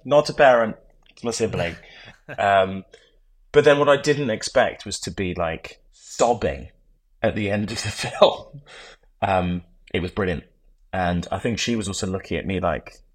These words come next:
Speaker 1: "Are you okay, bro?" Um, and I was like, "Yeah, yeah, I'm absolutely fine." Um, kind of like Andrew Garfield in the most recent Spider-Man.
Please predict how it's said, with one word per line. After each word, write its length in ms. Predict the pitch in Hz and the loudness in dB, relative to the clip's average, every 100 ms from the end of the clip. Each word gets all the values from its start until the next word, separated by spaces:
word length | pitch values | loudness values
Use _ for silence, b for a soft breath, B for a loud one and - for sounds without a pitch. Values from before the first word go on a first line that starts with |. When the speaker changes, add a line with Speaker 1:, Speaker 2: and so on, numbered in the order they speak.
| _ - | _ -18
Speaker 1:
"Are 60 | 76 | -14
you 260 | 80 87 | -8 -6
okay, 360 | 92 87 101 107 | -6 -6 -6 -6
bro?" 320 | - 69 71 - _ _ b b b b _ | -6 -12 -12 -18 _ _ b b b b _
Um, 400 | 87 82 82 82 - b b b _ | -8 -6 -6 -8 -12 b b b _
and 40 | |
I 40 | 127 | 2
was 80 | 117 | 2
like, 160 | - | 2
"Yeah, 320 | 254 320 302 269 | 2 4 6 4
yeah, 120 | 240 | 2
I'm 80 | 254 | -2
absolutely 340 | 269 285 247 | -2 -4 -6
fine." 260 | 202 240 226 190 _ - | -6 -6 -6 -10 _ -6
Um, 320 | 110 98 95 - | -4 -4 -8 -8
kind 180 | - 107 | -2 0
of 20 | |
like 140 | 98 - | 0 0
Andrew 240 | 92 87 | -2 -4
Garfield 480 | 92 90 - 90 80 | -2 -2 -2 -6 -4
in 180 | 82 82 | -6 -6
the 60 | |
most 200 | 82 78 | -8 -8
recent 240 | 82 - - | -8 -10 -8
Spider-Man. 400 | 82 78 73 | -6 -6 -8